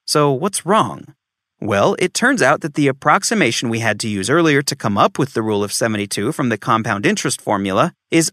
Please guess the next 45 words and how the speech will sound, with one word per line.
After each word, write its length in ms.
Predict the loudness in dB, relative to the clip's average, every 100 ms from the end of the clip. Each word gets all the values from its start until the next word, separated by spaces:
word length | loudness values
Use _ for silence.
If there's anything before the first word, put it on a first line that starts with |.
| -2
only 460 | 0 2 2 0 -2
accurate 520 | -2 -2 0 0 0
when 140 | -2 -2
the 180 | -2 -4
interest 420 | -4 -2 -4 -2
rate 280 | 0 0 -2 -6
is 140 | -4
small. 600 | -2 -2 2 2 0 -6 _ _ _
As 180 | -2 0
you 80 | 2
move 220 | 2 0
to 120 | -2
larger 460 | 0 2 0 0 0
and 140 | 0 2
larger 360 | 2 4 2
interest 400 | 2 -2 -6 -6
rates, 460 | -4 -4 -4 -4 0
like 240 | 0 0
seventy-two 600 | -4 0 0 0 -2 -6
percent, 460 | -6 -2 0 0 -6 _ -2
the 120 | 2
approximation 880 | 2 2 0 2 0 0 0 -2 -2 -2
gets 180 | -4 -2
worse 480 | -2 0 0 -2 -6
and 180 | -4 -4
worse. 560 | 0 2 2 0 -6 -6 _ -2
Go 160 | 2 4
ahead 160 | 4
and 100 | 2
try 220 | 2 0
plugging 400 | 0 0 2 2
in 100 | 0
some 200 | 0 0
numbers 340 | 2 4 2 0
starting 320 | 0 2 0
from 180 | -2 -2
small 400 | -2 2 2 2
interest 380 | -2 -6 -8 -6
rates 340 | -6 -4 -4
and 220 | -4 -2
working 320 | 0 0 0
up 100 | -2 0
to 100 | 2
large 320 | 2 2 0
ones 300 | -2 -2